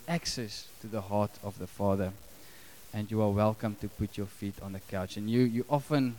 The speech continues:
heard me say that, that phrase, and, and it is because I was on a, um, outreach to Namibia, and, um, Oom Henry, Uncle Henry from Durbanville A M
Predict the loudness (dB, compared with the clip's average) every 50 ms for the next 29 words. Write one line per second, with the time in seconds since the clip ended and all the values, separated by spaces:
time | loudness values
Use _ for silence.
0 | -10 -8 -4 -2 -2 -2 -2 -4 -8 -6 -6 -2 0 2 2 2 2 2 0 0
1 | -2 -6 -14 -18 -18 -18 -14 -8 -6 -6 -6 -6 -8 -4 -2 -2 0 -2 -2 -4
2 | -6 -8 -10 -12 -18 -18 -18 -14 -10 -6 -4 -4 -4 -4 -6 -8 -8 -2 2 4
3 | 4 4 2 0 -6 -6 -6 -6 -8 -8 -8 -8 -6 -4 -2 -2 -4 -4 -8 -12
4 | -18 -18 -18 -18 -18 -16 -14 -12 -12 -12 -12 -12 -14 -16 -16 -18 -18 -18 -18 -18
5 | -18 -18 -18 -18 -18 -18 -18 -12 -4 0 0 0 0 0 -6 -6 -6 -6 -4 -4
6 | -2 0 0 2 2 4 6 6 6 8 6 4 2 0 -2 -4 -6 -6 -6 -6
7 | -6 -6 -8 -10 -12 -10 -4 -2 -2 0 0 0 0 0 0 0 -2 -2 -2 -4
8 | -4 -4 -4 -4 -4 -4 -4 -6 -6 -6 -6 -10 -8 -8 -8 -8 -8 -8 -8 -8
9 | -6 -4 -4 -2 -2 -4 -6